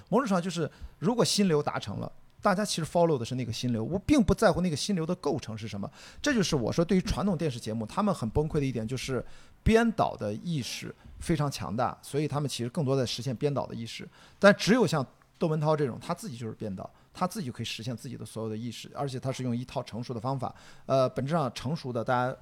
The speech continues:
了解的鲁豫有约什么这些，其实都可以做到。前期做一个基本的概括就可以，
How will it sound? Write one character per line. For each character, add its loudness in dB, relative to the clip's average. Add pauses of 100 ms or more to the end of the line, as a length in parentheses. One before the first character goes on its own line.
(120)
了 -4
解 -6
的 -2
鲁 -4
豫 -2
有 -2
约 -2
什 -6
么 -6
这 -8
些， -4
其 -6
实 -6
都 -8
可 -8
以 -4
做 -8
到。 -8 (280)
前 0
期 -2
做 0
一 0
个 -6
基 -10
本 -8
的 -10
概 -4
括 -10
就 -12
可 -10
以， -12